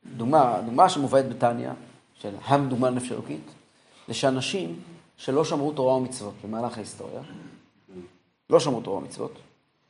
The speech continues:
פתאום ברגע אחד מסרו את נפשם על קידוש השם. אם הוא היה אדם שומר תורה ומצוות, זה עדיין לא ראיה לנפש אלוקית.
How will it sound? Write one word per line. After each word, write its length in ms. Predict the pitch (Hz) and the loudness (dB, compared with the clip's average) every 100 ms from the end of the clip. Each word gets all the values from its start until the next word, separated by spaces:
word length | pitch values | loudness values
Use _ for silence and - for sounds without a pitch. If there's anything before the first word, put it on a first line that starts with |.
| _ _ | _ _
פתאום 480 | - 127 - 226 240 | -8 -6 4 6 6
ברגע 340 | 160 156 160 139 | 4 4 2 2
אחד 240 | 165 170 | 2 0
מסרו 240 | 131 143 | 0 -2
את 80 | 151 | -4
נפשם 260 | 135 - 139 | -4 -4 -4
על 60 | |
קידוש 180 | 131 110 | -4 -10
השם. 160 | 104 131 120 _ _ _ _ _ _ _ _ - - 262 | -12 -14 -18 _ _ _ _ _ _ _ _ -18 -6 6
אם 200 | 339 381 | 10 12
הוא 120 | 247 | 12
היה 200 | 208 196 | 12 12
אדם 200 | 180 190 | 12 12
שומר 260 | 180 180 175 | 10 10 12
תורה 280 | 180 175 180 | 12 12 12
ומצוות, 580 | 175 - 156 185 190 147 | 8 4 10 10 8 2
זה 140 | 147 | 8
עדיין 240 | 151 156 165 | 10 10 10
לא 180 | 160 | 12
ראיה 200 | 156 151 | 12 10
לנפש 220 | 151 143 160 | 8 4 0
אלוקית. 360 | 170 202 107 | 2 0 -2